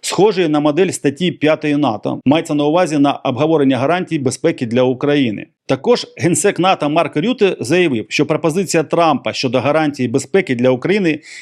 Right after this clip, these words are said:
є проривом у забезпеченні потенційної мирної угоди. Тобто, так або інакше, все оберталось навколо гарантій безпеки для України.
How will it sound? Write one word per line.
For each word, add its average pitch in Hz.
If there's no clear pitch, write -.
є 156
проривом 170
у 135
забезпеченні 165
потенційної 151
мирної 127
угоди. 110
Тобто, 139
так 175
або 135
інакше, 185
все 175
оберталось 139
навколо 127
гарантій 127
безпеки 113
для 110
України. 110